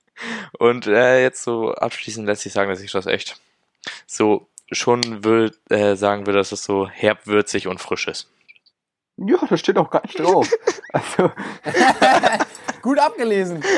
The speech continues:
Speaker 2: ich, ich,
Speaker 3: Abgelesen.
Speaker 2: also, m-, also ich find's, ich find's wirklich, ähm, ein tolles Bier. Also zum Vortrinken,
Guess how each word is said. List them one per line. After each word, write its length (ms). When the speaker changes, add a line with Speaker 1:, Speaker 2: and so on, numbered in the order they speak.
Speaker 2:
ich, 80
ich, 40
Speaker 3:
Abgelesen. 460
Speaker 2:
also, 300
m-, 240
also 460
ich 260
find's, 520
ich 180
find's 220
wirklich, 560
ähm, 480
ein 80
tolles 320
Bier. 400
Also 240
zum 280
Vortrinken, 920